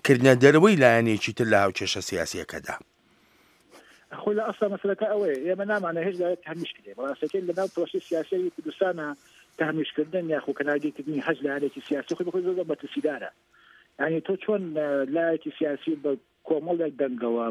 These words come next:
Speaker 2: بە کۆمەڵێک، ئە، سوقی سیاسی خۆی تەهمیشەکەی ناکرێت تەهمیش کرێ؟ بەڵکو بە پێچەوانەوە ئێمە پێمان وایە کە پێویستە ئەم لایەنە سیاسەنە هەمویان لەسەرەوە کۆ ببن کە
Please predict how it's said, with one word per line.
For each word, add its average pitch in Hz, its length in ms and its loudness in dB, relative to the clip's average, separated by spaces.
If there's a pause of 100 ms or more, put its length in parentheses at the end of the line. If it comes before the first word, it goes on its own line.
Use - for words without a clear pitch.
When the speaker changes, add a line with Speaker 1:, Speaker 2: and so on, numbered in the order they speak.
Speaker 2:
بە 123 60 2 (100)
کۆمەڵێک، 156 440 -2 (580)
ئە، 143 60 0 (460)
سوقی 160 340 -2
سیاسی 147 300 -2
خۆی 151 320 0
تەهمیشەکەی 120 560 -4
ناکرێت - 280 -2
تەهمیش 113 280 -6
کرێ؟ 92 160 -8 (440)
بەڵکو 170 220 2
بە 170 120 0
پێچەوانەوە 165 520 -2
ئێمە 170 260 -2
پێمان 175 260 -2
وایە 143 260 0
کە 120 100 -6
پێویستە - 320 -4
ئەم 170 140 -2
لایەنە 165 260 -2
سیاسەنە 165 400 -4
هەمویان 180 380 0
لەسەرەوە 196 400 -2
کۆ 214 140 0
ببن 175 220 -6
کە - 40 -4